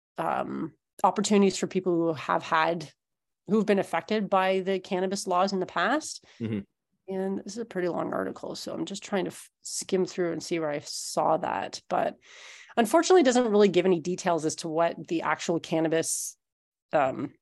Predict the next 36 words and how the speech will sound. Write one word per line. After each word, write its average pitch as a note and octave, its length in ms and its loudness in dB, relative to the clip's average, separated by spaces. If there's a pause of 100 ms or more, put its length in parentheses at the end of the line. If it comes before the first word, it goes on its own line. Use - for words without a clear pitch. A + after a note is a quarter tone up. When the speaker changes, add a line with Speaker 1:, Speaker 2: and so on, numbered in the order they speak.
(180)
Speaker 1:
act D#3+ 280 -2 (640)
entails. D3+ 760 -4
Like, E3+ 220 -2
again, E3+ 320 0
I E3 60 4
don't F3+ 180 2
know F3 120 4
if E3+ 140 -2
it F#3 120 0
includes F3 640 0
homegrown F3+ 840 2
or, F3 140 -2
like, D#3+ 240 -4
the, E3 300 -4 (360)
the E3+ 80 2
ability E3+ 300 2
to E3 80 -2
grow E3 300 0
at E3 80 -12
home, G#3+ 600 4
like, D#3+ 280 -4 (460)
what F3 220 -2
age G3 200 6
limits G3+ 320 4
there G3 160 4
are, F3+ 440 6
how F3+ 120 -6
much E3+ 180 -6
you F3+ 80 -6
can E3+ 160 -4
possess E3 480 0
or - 80 -6
anything D#3+ 320 -4
like D#3+ 200 -8
that. E3 360 -4
But - 240 -4